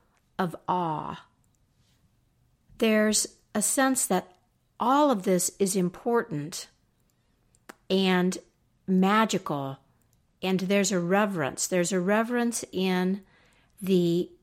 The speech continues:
singing and the dancing, in the bringing back to life,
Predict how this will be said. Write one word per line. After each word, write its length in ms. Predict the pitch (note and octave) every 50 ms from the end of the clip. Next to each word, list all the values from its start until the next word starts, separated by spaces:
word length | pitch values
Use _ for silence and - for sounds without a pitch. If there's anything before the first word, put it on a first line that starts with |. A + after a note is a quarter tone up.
| _ _ -
singing 580 | - - - B3 A#3+ A3+ A3 G#3 G3+ F#3+ F#3 -
and 180 | E3+ F3 E3+ D#3+
the 60 | E3
dancing, 680 | D#3+ F3 E3+ E3+ E3+ E3+ E3+ - E3+ D#3 D3+ D#3 E3 - _ _ _ _ _ -
in 100 | F#3+ F#3
the 80 | F3+
bringing 420 | E3+ F3 F#3 F#3+ G3 F#3+ F#3+ F#3 F3+
back 280 | F3 E3 D#3+ D#3+ -
to 100 | - E3
life, 480 | D#3 E3 D3+ D3 C#3+ C#3 C#3+ - -